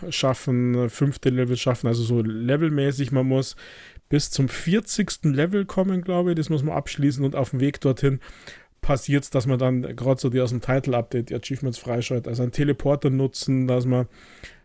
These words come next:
äh, durch einen Ventilator beschleunigt wird, ähm, d-, dass man eine, ähm, ja, so eine bewegende Plattform benutzt und et cetera. Das kommt dann irgendwo zwischen den Levels.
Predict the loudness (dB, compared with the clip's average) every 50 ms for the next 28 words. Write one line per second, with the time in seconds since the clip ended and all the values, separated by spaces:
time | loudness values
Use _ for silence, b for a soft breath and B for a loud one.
0 | B _ -4 0 0 2 2 2 2 2 2 2 2 2 2 2 2 2 2 2
1 | 2 2 2 2 0 2 0 0 2 0 -2 -2 0 2 2 2 2 2 0 -2
2 | -4 -4 -2 0 2 2 2 2 0 -2 -4 -6 -10 -6 -2 0 2 2 2 2
3 | 2 0 0 0 0 0 -2 -2 B B B B B B -10 -8 -6 -6 -4 -4
4 | -4 -2 0 0 0 2 2 0 0 2 2 2 0 -2 B B B B B B
5 | B B B B B B B _ -8 -4 -2 0 0 0 0 -2 -4 B B B
6 | B B B B B -16 -14 -12 -8 -8 -6 -2 -2 -2 0 0 0 2 2 2
7 | 2 2 0 0 0 -2 -2 -4 -2 0 0 0 2 2 0 0 2 0 -2 -4
8 | -6 -6 -2 0 0 0 0 0 -2 -2 0 0 0 2 0 0 0 0 0 0
9 | 2 2 0 0 0 2 0 0 0 0 0 -2 -4 -2 -2 -2 -2 0 0 0
10 | 0 2 2 2 2 2 2 0 0 -2